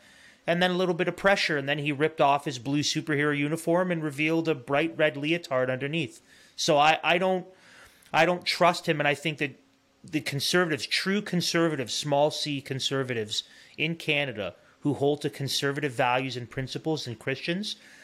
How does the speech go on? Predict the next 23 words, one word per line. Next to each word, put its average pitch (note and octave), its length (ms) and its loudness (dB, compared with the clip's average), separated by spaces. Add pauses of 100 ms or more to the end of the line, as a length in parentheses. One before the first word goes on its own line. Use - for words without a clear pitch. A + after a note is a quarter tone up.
(320)
can't D#3+ 260 2
look D3+ 220 -4
to D3+ 100 0
him C#3 220 -2
and C3 100 -6
say, D3 180 0
"Oh D#3+ 140 4
yeah, D#3+ 180 4
he's D3 240 -4
gonna, D3 300 -2
he's D3 240 -4
gonna D#3 180 -2
fix - 380 -4
it. C3 80 -6
He's C3+ 220 -6
gonna C3+ 160 -4
make C3+ 240 -4
it B2 100 -6
better." C3+ 320 0
I B2 80 0
think E3 400 -4 (420)
to, C#3 120 -4
to, - 260 -6